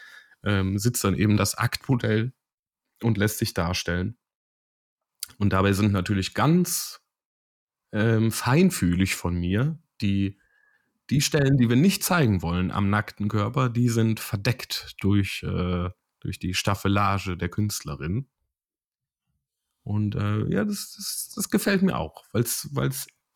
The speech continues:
ästhetisch irgendwie, also wir haben viele tolle Frauen im Spiel, wir haben aber auch viele Männer, aber,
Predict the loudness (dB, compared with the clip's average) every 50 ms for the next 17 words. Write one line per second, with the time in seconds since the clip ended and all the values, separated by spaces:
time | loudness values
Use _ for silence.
0 | _ _ _ -4 -4 0 2 2 2 2 2 0 0 0 -2 0 0 0 0 0
1 | 2 2 2 4 2 2 0 -2 -8 _ _ _ _ _ -8 -6 -2 0 2 2
2 | 4 2 2 0 -2 -4 -6 -6 -6 -6 -6 -8 -10 -6 -2 0 2 4 4 4
3 | 4 2 2 2 0 2 2 2 0 -2 -4 -2 0 2 2 2 2 2 2 0
4 | 0 -2 0 2 2 4 4 2 2 2 2 2 0 0 0 -2 -2 -2 -4 -6
5 | -6 -6 -6 -4 -2 -2 0 0 2 2 2 2 2 0 0 0 0 0 0 -2